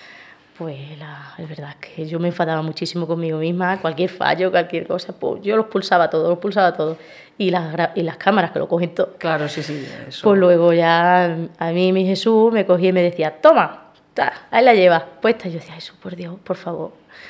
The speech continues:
Speaker 1: no me hagas esto". Pero luego te reías, ¿no? Y son anécdotas que, que te gustan.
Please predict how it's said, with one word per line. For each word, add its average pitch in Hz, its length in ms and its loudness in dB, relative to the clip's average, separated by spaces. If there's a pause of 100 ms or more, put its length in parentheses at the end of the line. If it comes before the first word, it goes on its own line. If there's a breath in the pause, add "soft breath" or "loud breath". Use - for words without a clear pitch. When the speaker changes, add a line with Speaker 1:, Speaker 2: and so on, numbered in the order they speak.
(220 loud breath)
Speaker 1:
no 170 60 -8
me 165 60 -6
hagas 160 160 -8
esto". 285 280 -6 (880 loud breath)
Pero 175 680 4
luego 185 260 4
te 220 100 0
reías, 175 320 2
¿no? 170 180 -2
Y 190 80 0
son 185 180 -2
anécdotas 196 440 2
que, 160 480 0
que 180 120 -2
te 175 120 -2
gustan. 175 400 -4